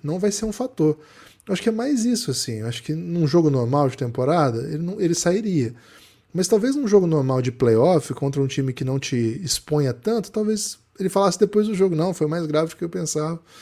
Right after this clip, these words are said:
Mas como era jogo, eu continuei." Mas é que o Heat, ele te expõe.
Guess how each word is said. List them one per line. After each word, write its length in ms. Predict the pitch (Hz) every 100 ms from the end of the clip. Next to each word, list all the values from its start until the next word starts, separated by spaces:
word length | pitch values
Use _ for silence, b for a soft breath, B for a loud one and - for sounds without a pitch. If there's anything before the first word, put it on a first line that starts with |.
| B B B B
Mas 140 | 135
como 180 | - 143
era 140 | 143 139
jogo, 220 | 139 147
eu 40 |
continuei." 540 | 139 156 - 170 151 147
Mas 140 | 139
é 40 | 185
que 100 | 220
o 40 |
Heat, 200 | 139 170
ele 120 | 233 214
te 140 | -
expõe. 580 | - - - 156 175 156